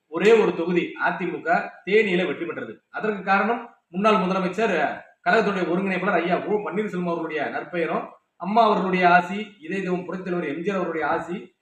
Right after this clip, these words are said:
அந்த தொகுதியில ஓ பி ஆர் அவர்கள் வெற்றி பெற்றார்.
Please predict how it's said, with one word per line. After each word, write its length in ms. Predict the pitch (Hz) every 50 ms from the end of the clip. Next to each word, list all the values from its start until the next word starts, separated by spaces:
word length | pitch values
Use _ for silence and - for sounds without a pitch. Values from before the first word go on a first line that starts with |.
| _ _
அந்த 240 | - 175 196 202 196
தொகுதியில 640 | 180 190 190 202 190 202 190 214 208 180 - - -
ஓ 40 | 202
பி 160 | 185 - 208
ஆர் 80 | - 175
அவர்கள் 500 | 160 - - 175 175 - 110 - - -
வெற்றி 200 | 113 117 - 170
பெற்றார். 320 | 143 127 110 113 104 95